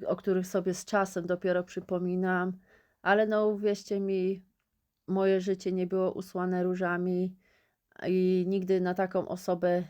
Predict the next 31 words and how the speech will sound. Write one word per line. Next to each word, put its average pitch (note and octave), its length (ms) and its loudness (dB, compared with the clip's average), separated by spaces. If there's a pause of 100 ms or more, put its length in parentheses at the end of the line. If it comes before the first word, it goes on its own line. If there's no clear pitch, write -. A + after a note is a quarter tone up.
nie F3 200 -2
wyglądałam, F3+ 720 0
która F3+ 320 -2
by F3 140 -6
przechodziła F3+ 580 -4
przez F3 220 -10
takie E3+ 340 -4
rzeczy. F3 520 0 (400)
Nigdy F#3+ 380 2
się F#3+ 200 0
nie F#3+ 160 2
dzieliłam F#3 560 2
z F3 100 -4
nikim, F#3 540 -2 (720)
y, E3+ 960 0 (280)
tymi F3+ 320 -2
rzeczami, F3+ 560 0
także F#3 320 0
ludzie F#3 280 0
mnie F3+ 140 -2
nie F#3 140 -2
postrzegali, F3 880 -2 (840)
y, D#3+ 400 -2
za F3 160 0
taką F3 380 -2
osobę, E3+ 440 -4
która D#3+ 320 -2
zmaga E3 460 -4
się D#3+ 260 -8
z - 140 -14
czymś. E3 560 -8